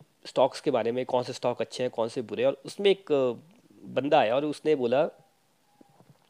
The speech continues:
GameStop, और उसने अपना स्क्रीनशॉट डाला कि मैंने फिफ्टी थाउजेंड डॉलर्स के GameStop डाले हैं। स्टार्टिंग में कुछ नहीं हुआ, दो तीन महीने वो डालता रहा कि फिफ्टी थाउजेंड, सिक्सटी थाउजेंड उसने डाल के रखे GameStop में, and he give this logic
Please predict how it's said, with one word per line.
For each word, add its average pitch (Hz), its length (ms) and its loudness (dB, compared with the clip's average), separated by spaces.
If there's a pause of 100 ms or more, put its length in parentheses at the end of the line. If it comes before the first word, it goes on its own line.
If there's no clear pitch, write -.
(880)
GameStop, 127 600 2
और 120 120 0
उसने 175 180 2
अपना 170 160 4
स्क्रीनशॉट 160 420 0
डाला 113 200 0
कि 165 120 -4
मैंने 165 140 0
फिफ्टी 160 280 -2
थाउजेंड 143 260 0
डॉलर्स 120 240 0
के 170 100 -2
GameStop 117 420 -2
डाले 90 220 -10
हैं। 90 80 -14 (1500)
स्टार्टिंग 135 340 0
में 190 80 4
कुछ 220 180 -4
नहीं 233 60 4
हुआ, 175 120 8
दो 156 140 4
तीन 170 140 0
महीने 175 160 2
वो 180 60 2
डालता 196 300 4
रहा 151 100 6
कि 143 120 -4
फिफ्टी 147 240 -4
थाउजेंड, 139 300 4
सिक्सटी - 280 -4
थाउजेंड 131 280 0
उसने 147 180 -4
डाल 113 200 2
के 113 100 -4
रखे 110 220 -4
GameStop 123 520 0
में, 180 120 4
and 165 120 0
he 185 140 2
give 185 180 2
this 220 180 6
logic 117 300 4